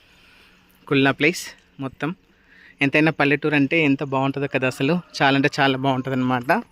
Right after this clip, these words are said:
ఇంకా మీకు చూపిస్తా ఇక్కడ నుంచి. చూడండి, ఇలా కనిపిస్తుంది అనమాట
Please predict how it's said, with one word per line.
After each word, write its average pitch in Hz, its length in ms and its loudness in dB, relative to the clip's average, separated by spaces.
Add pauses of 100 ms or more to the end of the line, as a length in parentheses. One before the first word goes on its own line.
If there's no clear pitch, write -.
(580)
ఇంకా 143 180 -6
మీకు 131 200 -6
చూపిస్తా 139 400 -4 (240)
ఇక్కడ 131 240 -8
నుంచి. 135 220 -10 (4000)
చూడండి, 151 320 2
ఇలా 147 140 4
కనిపిస్తుంది 135 380 0
అనమాట 127 260 0